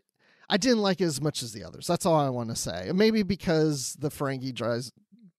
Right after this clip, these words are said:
drove me crazy, and I had a lot of questions. I'm like, "Wait, why is this?" And, "Wait, why are we doing that?" and stuff. I don't know. So I'm gonna give this one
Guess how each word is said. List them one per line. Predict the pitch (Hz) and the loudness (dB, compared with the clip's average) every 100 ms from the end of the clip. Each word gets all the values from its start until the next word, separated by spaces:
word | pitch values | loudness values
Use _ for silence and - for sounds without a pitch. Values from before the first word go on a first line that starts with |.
| 151 131 | -14 -2
drove | 151 139 | 0 0
me | |
crazy, | 139 147 139 139 | -2 -2 -2 -2
and | 123 | -4
I | 127 | -4
had | 143 147 | 0 0
a | |
lot | 135 135 | 0 -2
of | 135 | -4
questions. | - 143 - 165 147 | -2 -2 0 -4 0
I'm | 156 | 0
like, | 139 139 | 0 0
"Wait, | 226 180 | 2 2
why | 104 220 | 2 2
is | 262 190 | 2 4
this?" | 226 196 160 160 | 4 6 2 -2
And, | 180 | -2
"Wait, | 220 160 | 0 0
why | 170 262 | 2 2
are | 277 | 2
we | 262 | 0
doing | 254 262 254 | -4 -6 -4
that?" | 233 220 202 | -2 -2 -2
and | 185 | -4
stuff. | 214 - - | -8 -10 -4
I | 185 | 2
don't | 185 156 | 2 2
know. | 135 | -2
So | - 226 | -2 0
I'm | 277 | 2
gonna | 262 233 | 2 2
give | 165 165 | 4 4
this | 156 147 156 | 4 0 0
one | 156 143 | 0 0